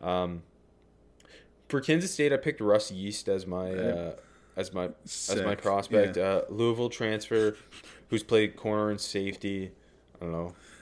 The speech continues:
Speaker 1: He, he had a really good year for K-State. K-State's got a couple, uh, younger dudes who aren't eligible yet. Felix
Speaker 2: Yeah.
Speaker 1: Anudike. Um, but, uh, for L S U,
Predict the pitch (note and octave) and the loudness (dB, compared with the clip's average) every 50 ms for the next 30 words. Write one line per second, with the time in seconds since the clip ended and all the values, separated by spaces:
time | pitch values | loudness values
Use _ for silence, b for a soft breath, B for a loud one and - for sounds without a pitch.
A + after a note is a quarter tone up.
0 | B B B _ _ - A#2 A#2 B2+ - D3+ F3 G3 C#3 A2 A2 G#2+ A2 G#2+ G2 | B B B _ _ -4 -2 -2 0 4 4 4 4 4 4 4 4 4 4 2
1 | G2+ F#2 F#2+ F#2 - - F2+ - G2 F#2+ F2+ - - F#2+ F2+ - - D3+ D#3 - | 0 0 0 -2 -2 -4 -8 -6 -4 -4 -4 -4 -4 -6 -4 -2 -2 -4 -2 -4
2 | G3 - - A3+ A3 G#3 - - C3+ - D3+ C#3+ C3+ A#2+ A#2 A2 G#2 F#2+ F2+ F2+ | -8 -6 -4 -2 -2 -2 -2 -4 -2 0 2 2 4 6 6 6 6 6 4 2
3 | F2 F2+ G2+ G2 G2+ A2 A2+ G#2+ G2+ F#2 F2+ F2+ F2 - - F#2 F2+ F#2 F#2 - | 0 2 0 0 2 2 0 -2 -2 -2 -4 -4 -6 -6 -6 -6 -6 -6 -6 -4
4 | - F2+ F#2 F#2+ G#2+ A2 A2+ A#2 A#2+ B2 - - - G#2+ G2 G2+ G2+ B2 A#2+ G#2 | -4 -4 -4 -4 -4 -4 -2 0 2 0 0 -2 -6 -4 -2 -2 -2 -2 -2 -6
5 | D#2 F#2+ F#2+ F#2 F2+ F#2+ F#2+ F#2 - - G#2+ B2 C3+ - - - - _ _ b | -6 -6 -8 -8 -8 -8 -10 -12 -12 -14 -14 -14 -14 -16 -20 -20 -20 _ _ b
6 | b b b b b _ - - _ - _ - - G2 F#2+ F#2 F#2 F2+ F2 E2+ | b b b b b _ -20 -20 _ -20 _ -8 -4 -2 -2 0 -2 -2 -4 -6
7 | E2+ - _ - b b b b b b b b b b _ - G#2+ G#2 G#2 G2+ | -10 -12 _ -20 b b b b b b b b b b _ 6 8 10 10 10
8 | G2+ G2+ G2+ G2 G2 F#2+ F#2 F#2 F#2 F2+ F2+ F2+ F2 E2+ - - - - C3+ C3+ | 10 8 8 8 6 6 4 4 4 4 4 4 2 2 0 -2 0 6 8 8
9 | D3 F3 F3 - - B2+ C3+ D#3+ C#3+ A2 F#2+ | 10 8 8 6 0 -2 0 0 2 2 0